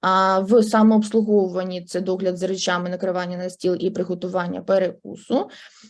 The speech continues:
І навички дозвілля — це, а, ліплення з тіста, малювання і розфарбовування.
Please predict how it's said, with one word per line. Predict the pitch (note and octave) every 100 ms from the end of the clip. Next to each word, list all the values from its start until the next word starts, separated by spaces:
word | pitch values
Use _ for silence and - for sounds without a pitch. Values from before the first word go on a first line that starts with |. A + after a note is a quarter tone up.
| A3
І | C4 D#4
навички | A3 G#3 G#3 G3+
дозвілля — | A3 A3 E4 F#4 E4+ D#4
це, | - A3+ A3+ A3+ -
а, | G3 F#3 F#3
ліплення | G#3 G#3 F3+ F#3
з | G3
тіста, | - D#4 - - B3 A3+
малювання | G3+ G3 G3 B3+ C#4 B3+ A3+
і | G#3 G#3+ A3+
розфарбовування. | G#3 G#3+ - G#3+ G3+ F3+ F3 E3+ F3 F3 - G3+ - G3+